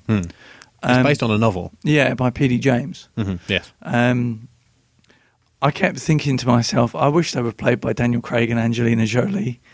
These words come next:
Speaker 1: <laughs> Why Angelina Jolie?
Speaker 2: Because I just think she'd do that role really well. I was
Speaker 1: Okay.
Speaker 2: trying to think, what woman is of that kind of age who can play, could play a kind of science-y, sciencey kind of rebellious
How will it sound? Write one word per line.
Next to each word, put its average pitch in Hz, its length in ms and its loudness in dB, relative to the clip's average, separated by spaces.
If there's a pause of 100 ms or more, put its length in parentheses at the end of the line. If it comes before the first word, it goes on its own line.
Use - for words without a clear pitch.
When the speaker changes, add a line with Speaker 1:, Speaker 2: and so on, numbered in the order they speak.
Speaker 1:
<laughs> - 500 0
Why 165 480 2
Angelina 160 540 4
Jolie? 123 420 0
Speaker 2:
Because 196 240 0
I 220 60 2
just 185 180 0
think 180 160 2
she'd 156 160 2
do 151 120 2
that 151 180 -2
role 135 180 2
really 127 260 4
well. 151 220 4
I 247 120 0
was 139 40 4
Speaker 1:
Okay. 123 120 2
Speaker 2:
trying 180 100 4
to 170 60 2
think, 151 200 0
what 160 420 0
woman 160 300 2
is 123 140 0
of 123 120 0
that 131 240 0
kind 127 240 2
of 120 120 0
age 131 300 0
who 135 100 -2
can 123 180 -4
play, 123 400 0
could - 200 0
play 131 260 2
a - 20 -2
kind 127 300 2
of 110 100 -6
science-y, 131 680 -2
sciencey 131 520 0
kind 127 220 -2
of 123 140 -2
rebellious 127 680 -2